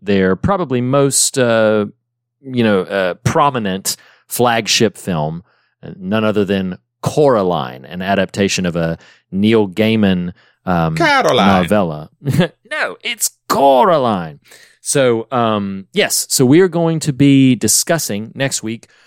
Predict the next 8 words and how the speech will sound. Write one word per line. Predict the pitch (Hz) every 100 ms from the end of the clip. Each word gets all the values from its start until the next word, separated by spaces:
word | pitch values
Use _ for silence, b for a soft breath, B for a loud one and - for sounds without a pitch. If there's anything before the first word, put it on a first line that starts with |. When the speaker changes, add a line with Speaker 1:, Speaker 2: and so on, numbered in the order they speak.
| b _
Speaker 1:
Coraline, | - 180 180 113 98 92 104 110 -
in | 202
addition | 196 135 120 117 110 _ _ -
to | 117 98 127
episodes | 120 - 107 95 - _ _ _
for | - 135
the | 131
patrons | 107 87 101 110